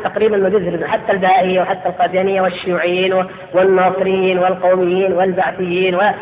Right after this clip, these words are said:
وأنواع الشيعة كلها وأنواع ال-، ال-،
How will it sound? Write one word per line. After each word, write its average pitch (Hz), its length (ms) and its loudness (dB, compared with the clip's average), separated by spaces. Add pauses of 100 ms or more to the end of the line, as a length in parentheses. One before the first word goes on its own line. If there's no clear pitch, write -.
(180)
وأنواع 220 420 4
الشيعة 185 440 0
كلها 185 500 0
وأنواع 214 440 2
ال-، 202 380 2 (280)
ال-، 190 160 0